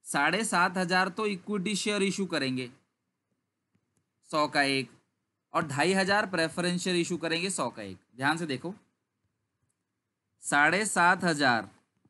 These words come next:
तो वो इक्विटी शेयर इशू करेंगे, ठीक है, हंड्रेड ईच। शेयर दो टाइप के होते हैं, इक्विटी और प्रेफरेंस। इक्विटी वाले ही एक्चुअल में ओनर कहलाते हैं,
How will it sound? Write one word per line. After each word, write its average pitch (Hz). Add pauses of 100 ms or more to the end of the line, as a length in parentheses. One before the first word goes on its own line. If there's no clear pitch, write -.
(760)
तो 156
वो 190
इक्विटी 190
शेयर 202
इशू 185
करेंगे, 127 (300)
ठीक 156
है, 226 (2750)
हंड्रेड 147
ईच। 156 (2250)
शेयर 220
दो 190
टाइप 180
के 190
होते 151
हैं, 240 (680)
इक्विटी 165
और 185
प्रेफरेंस। 147 (840)
इक्विटी 202
वाले 202
ही 226
एक्चुअल 202
में 220
ओनर 170
कहलाते 123
हैं, 190